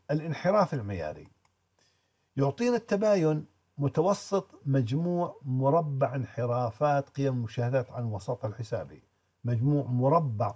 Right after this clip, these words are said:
انحراف، آه، قيم المشاهدات عن وسطها الحسابي،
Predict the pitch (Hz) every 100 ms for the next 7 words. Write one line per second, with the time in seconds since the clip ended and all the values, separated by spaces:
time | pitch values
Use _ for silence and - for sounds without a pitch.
0 | - 113 95 - 113 120 131 131 127 -
1 | _ _ _ _ _ _ 120 117 113 113
2 | - 147 151 131 120 107 120 127 107 127
3 | 113 - 120 110 120 107 82 71